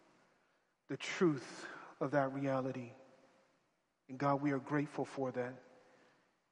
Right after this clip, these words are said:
You have been with us in the ebbs and the flows, the ups and the downs. And we find ourselves here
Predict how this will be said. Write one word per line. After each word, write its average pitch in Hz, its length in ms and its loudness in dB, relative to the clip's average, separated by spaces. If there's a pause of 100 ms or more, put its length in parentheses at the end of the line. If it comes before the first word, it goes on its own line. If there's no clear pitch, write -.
(540)
You 151 80 2
have 135 100 0
been 165 180 6
with 165 140 6
us 160 200 4
in 151 60 2
the 143 180 6
ebbs 165 720 4
and 156 120 0
the 143 60 2
flows, 131 480 2 (760)
the 143 180 4
ups - 420 2
and 143 120 -2
the - 60 -2
downs. 127 420 -2 (1120)
And 139 100 -4
we 147 60 0
find 160 320 8
ourselves 147 400 2 (540)
here 127 440 -2